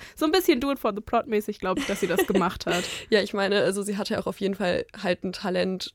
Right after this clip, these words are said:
Speaker 2: ihr Image aufrechtzuerhalten und sich selbst zu vermarkten. Ähm, genau, und das ist tatsächlich auch wahr. Also eigentlich wurde Cochran ohne E am Ende geschrieben,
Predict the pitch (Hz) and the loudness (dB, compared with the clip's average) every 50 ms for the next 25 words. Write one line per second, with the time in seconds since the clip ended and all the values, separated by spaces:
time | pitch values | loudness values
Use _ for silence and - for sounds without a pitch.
0 | _ _ - 202 - - 202 190 185 - - - 185 190 - 190 196 - - 190 | _ _ -2 0 0 2 2 0 0 0 -2 -4 -4 -2 -4 -6 -6 -4 -4 -4
1 | 190 196 185 185 180 - 175 175 - - 196 - - 185 196 - - - - - | -2 0 -2 -2 0 0 -2 -2 -2 -4 -4 -2 -2 -2 -2 -2 -6 -10 -10 -6
2 | - 190 185 185 185 196 214 - - - 190 190 190 208 220 220 - - - 185 | -4 -2 0 0 0 0 -2 -4 -6 -4 -2 -2 0 0 0 -2 -4 -4 0 0
3 | 190 185 190 190 190 202 - - - - _ _ _ - 226 214 196 190 202 208 | 2 2 2 0 -2 -4 -6 -12 -20 -20 _ _ _ 4 6 6 6 4 4 2
4 | 214 214 - - 214 - 196 202 - - - - 196 196 180 180 180 175 175 - | -2 -2 -2 -4 0 0 0 0 0 0 0 0 0 2 0 0 0 0 0 0
5 | - - - 180 190 - - - 208 220 220 220 - - 202 202 196 196 - 220 | 2 2 2 0 2 2 2 4 4 4 2 0 0 0 0 0 0 -2 0 -2
6 | 208 202 - 214 196 196 - - - 202 214 226 240 233 - - 220 220 214 - | -2 -2 0 0 0 0 -2 -2 0 2 4 4 4 2 2 0 0 0 0 0
7 | - 202 - - 202 208 202 196 202 - - - 208 196 196 202 196 202 208 - | -2 -2 0 0 0 -2 -2 -2 -4 -6 -4 -4 -4 -2 -2 -2 -2 -2 -2 -4